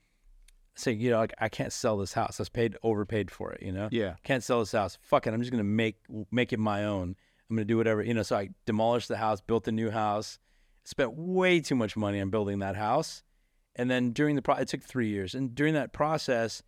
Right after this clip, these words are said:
Speaker 1: I was like, I got tired of it. And I bought <laughs> another house and I moved. <laughs> Yeah, it's like, "Fuck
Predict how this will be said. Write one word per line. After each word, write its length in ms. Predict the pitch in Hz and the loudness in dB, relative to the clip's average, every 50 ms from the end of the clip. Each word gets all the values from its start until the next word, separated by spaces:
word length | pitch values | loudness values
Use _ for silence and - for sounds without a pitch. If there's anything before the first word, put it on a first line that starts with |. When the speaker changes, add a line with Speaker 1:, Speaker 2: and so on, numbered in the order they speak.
| _ _ _ _ _ _ _ _ _ | _ _ _ _ _ _ _ _ _
Speaker 1:
I 40 | 110 | -4
was 60 | 110 | -4
like, 140 | 120 101 - _ _ | -4 -4 -4 _ _
I 60 | - 117 | -4 -2
got 160 | 120 107 - | -2 -2 -2
tired 340 | - - - 143 156 143 117 | -4 2 6 6 6 6 6
of 100 | 98 92 | 2 -2
it. 140 | - - - _ _ _ _ _ _ | -6 -10 -14 _ _ _ _ _ _
And 80 | 107 110 | -6 -4
I 40 | 104 | 2
bought 200 | 98 127 131 131 | 4 6 6 6
<laughs> 80 | 127 | 4
another 320 | 123 117 - - 151 135 - | 2 0 -2 -2 -4 -6 -4
house 260 | - - 117 - - - | -4 -4 -4 -4 -4 -4
and 80 | 131 117 | -4 -2
I 40 | 104 | 0
moved. 500 | 104 107 113 120 117 110 98 - - - _ | 0 0 0 0 0 -2 -4 -6 -12 -18 _
<laughs> 40 | _ _ _ _ _ _ _ _ | _ _ _ _ _ _ _ _
Yeah, 120 | - 117 - - | -4 -4 0 2
it's 260 | - 143 - - - - | 2 2 2 0 -4 -6
like, 160 | 123 - - | -6 -6 -8
"Fuck 220 | - - - 151 | -12 -18 -16 -14